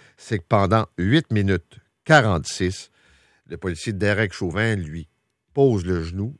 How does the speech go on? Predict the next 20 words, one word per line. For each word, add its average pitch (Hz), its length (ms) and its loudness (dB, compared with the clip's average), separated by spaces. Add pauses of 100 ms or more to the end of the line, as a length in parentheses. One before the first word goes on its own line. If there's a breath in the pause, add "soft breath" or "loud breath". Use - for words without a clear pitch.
et 92 240 -4
l'écrase, 98 800 0
donc, 92 400 0
au 104 80 -4
niveau 104 320 0
du 82 180 -10
cou. - 240 -8 (640 soft breath)
Plus 147 260 0
que 110 140 2
ça, 123 260 -2 (300)
pendant 110 320 4
deux 101 260 6
minutes 127 380 2
et 85 60 0
cinquante-trois 87 680 0
secondes, 101 560 -2
après 95 260 -4
que 87 140 -4
Monsieur 80 320 -6
Floyd 101 480 -2